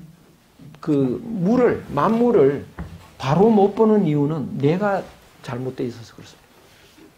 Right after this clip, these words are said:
내가 부처님 되고 보니까 다 부처님으로 보이는 것을 내가 돼지 눈으로 보니까 돼-, 다 돼지로 보인다는 거죠. 그래서 뭘 해야 되느냐? 욕심만 버리고 요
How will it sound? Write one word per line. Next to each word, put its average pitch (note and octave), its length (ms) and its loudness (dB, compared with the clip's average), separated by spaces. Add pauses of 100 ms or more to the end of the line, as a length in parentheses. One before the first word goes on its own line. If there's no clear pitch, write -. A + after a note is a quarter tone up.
(1200)
내가 G#3+ 300 0
부처님 A3 420 2
되고 E3+ 160 4
보니까 C#3+ 260 -2
다 D#3 180 -4
부처님으로 F3+ 520 0
보이는 C3+ 400 -2
것을 D3+ 300 -12 (840)
내가 G#3+ 300 2
돼지 G#3 640 2
눈으로 F3+ 440 2
보니까 C3+ 280 -2 (100)
돼-, E3 300 0
다 - 180 -10
돼지로 A#3+ 320 -2
보인다는 A2 420 -6
거죠. G#2 160 -16 (920)
그래서 E3+ 360 -4 (460)
뭘 F3 280 4
해야 G#3 180 2
되느냐? C3 460 -4 (1700)
욕심만 A#3+ 640 0
버리고 A3+ 400 0 (840)
요 F#3 260 0